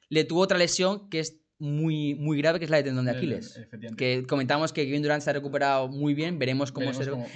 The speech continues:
Speaker 1: es, sobre todo es más, es más dura en jugadores tipo, eh, m-, más pesados, como por ejemplo de
Speaker 2: Ujú.
Speaker 1: Marcus Cousins, que no hay manera de
Speaker 2: Claro.
Speaker 1: recuperar de Marcus Cousins. También la tuvo Kobe Bryant, pero bueno,
Speaker 2: Ujú.
Speaker 1: Kobe Bryant es
Speaker 2: Pero es
Speaker 1: historia,
Speaker 2: que en
Speaker 1: baloncesto
Speaker 2: este nivel
Speaker 1: duro.
Speaker 2: que están los Warriors, que están prácticamente luchando primero o segundo de conferencia
Speaker 1: Eso
Speaker 2: con
Speaker 1: es.
Speaker 2: los Suns,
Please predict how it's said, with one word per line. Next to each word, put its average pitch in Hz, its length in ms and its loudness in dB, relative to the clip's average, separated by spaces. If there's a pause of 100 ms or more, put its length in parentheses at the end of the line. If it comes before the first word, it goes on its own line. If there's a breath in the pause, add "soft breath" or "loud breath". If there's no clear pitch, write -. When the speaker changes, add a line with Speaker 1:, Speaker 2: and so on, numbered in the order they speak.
Speaker 1:
es, 165 200 2
sobre 175 180 2
todo 190 140 2
es 208 100 2
más, 202 480 0
es 165 160 -6
más 170 260 -2
dura 185 300 2
en 185 80 -2
jugadores 143 640 -2
tipo, 127 500 -2
eh, 98 540 -6 (160)
m-, 131 200 -12
más 127 220 -2
pesados, 123 420 -4
como 110 240 -8
por 113 120 -4
ejemplo 127 180 0
de 117 40 0
Speaker 2:
Ujú. 113 80 -2
Speaker 1:
Marcus 120 220 -6
Cousins, 127 320 -6
que 110 120 -8
no 101 200 -6
hay 98 120 -4
manera 104 240 -6
de 107 60 -6
Speaker 2:
Claro. 107 100 -6
Speaker 1:
recuperar 107 140 -4
de 110 60 -6
Marcus 107 280 -10
Cousins. 135 400 -10 (400 loud breath)
También 160 180 2
la 170 80 4
tuvo 170 300 2
Kobe 165 160 2
Bryant, 180 520 -2
pero 107 140 -4
bueno, 107 160 0
Speaker 2:
Ujú. 92 120 -4
Speaker 1:
Kobe 104 80 -2
Bryant 104 340 -2
es 90 80 -10
Speaker 2:
Pero 120 100 -6
es 95 60 -10
Speaker 1:
historia, 90 260 -6
Speaker 2:
que 87 60 -8
en 120 60 -4
Speaker 1:
baloncesto 131 260 -2
Speaker 2:
este - 40 -2
nivel 147 200 -2
Speaker 1:
duro. 143 80 -6
Speaker 2:
que 147 60 -6
están 139 200 -4
los 139 140 0
Warriors, 139 280 -2
que 131 80 -8
están 131 220 -4
prácticamente 135 800 -4
luchando 135 480 -4
primero 135 320 -4
o 147 60 -8
segundo 135 320 -6
de 135 60 -8
conferencia 131 440 -4
Speaker 1:
Eso 110 80 -2
Speaker 2:
con 110 80 -2
Speaker 1:
es. 135 100 -2
Speaker 2:
los 131 140 -6
Suns, 156 360 -8